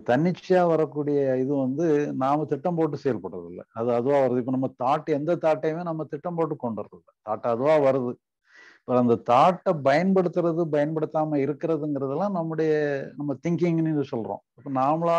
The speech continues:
திங்க் பண்ணி முடிவு எடுக்கிறதுங்கிறதெல்லாம் அது நாமளா கான்சியஸா அல்லது நாம வந்து செயற்கையா செய்யறது. அப்ப தாட்டுங்கிறது தானா நிகழ்றதெல்லாம் ஒரு இயற்கையா வருது. அப்படி அந்த இயற்கையா வர்ற அம்சம் ஒண்ணு இருக்கு, செயற்கையா வர்றது அம்சம்னுட்டு ஒண்ணு இருக்கு.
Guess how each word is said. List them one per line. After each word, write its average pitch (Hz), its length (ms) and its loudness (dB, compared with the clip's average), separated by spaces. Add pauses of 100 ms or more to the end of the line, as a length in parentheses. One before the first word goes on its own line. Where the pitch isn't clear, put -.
(100)
திங்க் 170 280 -4
பண்ணி 160 220 -6
முடிவு 151 320 0
எடுக்கிறதுங்கிறதெல்லாம் 139 1000 -2
அது 160 180 0
நாமளா 165 400 0
கான்சியஸா 156 640 -4 (540)
அல்லது 147 420 0 (160)
நாம 139 300 -2
வந்து 156 240 -2
செயற்கையா 170 580 -2
செய்யறது. 95 420 -6 (680)
அப்ப 107 140 -4 (100)
தாட்டுங்கிறது 170 920 6 (140)
தானா 156 420 6
நிகழ்றதெல்லாம் 151 640 4
ஒரு 156 100 4
இயற்கையா 170 460 2
வருது. 95 280 -2 (460)
அப்படி 110 200 -8
அந்த 104 200 -8
இயற்கையா 175 580 2
வர்ற 147 260 0
அம்சம் 135 400 -2
ஒண்ணு 123 200 -2
இருக்கு, 107 280 -8 (280)
செயற்கையா 160 540 -2
வர்றது 113 320 -2
அம்சம்னுட்டு 101 520 -10
ஒண்ணு 90 160 -8
இருக்கு. - 120 -20